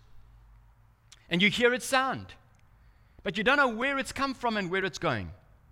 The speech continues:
You just see the leaves moving or the sea moving or some, a packet blowing." He says, "So it is with everyone who is born of the Spirit." Fascinating words. He's basically saying,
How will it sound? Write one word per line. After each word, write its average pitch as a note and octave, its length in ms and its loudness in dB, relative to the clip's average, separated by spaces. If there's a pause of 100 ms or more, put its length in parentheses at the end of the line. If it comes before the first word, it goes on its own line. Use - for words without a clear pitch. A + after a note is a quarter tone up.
(160)
You B2+ 100 -6
just D#3+ 180 -6
see E3+ 100 -6
the E3 120 -2
leaves G#2 400 -2
moving F#2+ 360 -6
or G2+ 80 -12
the F#2+ 100 -12
sea C#3 360 -8
moving F2+ 380 -10
or D#2+ 200 -16
some, D3 360 -10
a G2+ 100 -10
packet - 420 -12
blowing." D#2+ 300 -12 (1200)
He B2 60 -6
says, A#2+ 200 -8
"So F#3 280 -2
it G3+ 100 0
is A2 340 -2
with G#2+ 280 -12
everyone A2+ 560 -2
who A2 120 -6
is G2 140 -8
born B2+ 540 -8 (100)
of G2+ 160 -10
the G2+ 80 -14
Spirit." - 640 -12 (920)
Fascinating A2 560 -6
words. G#2 360 -10 (2250)
He's - 80 -18
basically F3 320 -8
saying, D#3 460 -2